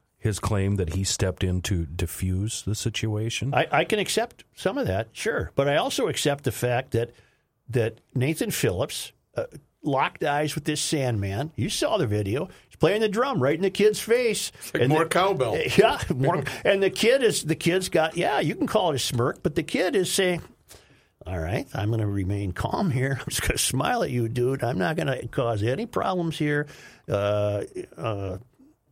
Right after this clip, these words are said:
Speaker 2: I'm just gonna hold my ground, and I'm, <laughs> you know, waiting for my school bus to arrive.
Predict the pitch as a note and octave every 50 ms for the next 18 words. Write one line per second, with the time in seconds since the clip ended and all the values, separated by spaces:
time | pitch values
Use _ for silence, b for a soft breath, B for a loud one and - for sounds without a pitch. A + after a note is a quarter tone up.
0 | _ _ - - - - - B2+ A2 A#2 B2+ C3+ C3 - - D3 B2+ G#2+ F#2+ -
1 | - - C#3+ D3+ F3 G#3 B3+ A3+ A3+ A#3 A#3 A3 F3+ E3 E3 D#3+ D#3+ D#3+ D#3+ -
2 | - b b b b b b b b - - G2 G2 G2 F#2+ F2 D#2 - - -
3 | - _ - - - - - C3 C#3 B B B B - G2 D3+ D#3 D#3+ - G#3+
4 | G#3+ A3+ A3+ A3 - - - G3 F#3 F3 D#3+ D#3+ D#3 D3+ C#3+ C#3+ - D3+ D3 C#3+
5 | C3+ C3+ C3+ C3 C3 C3 B2+ B2+ C3 -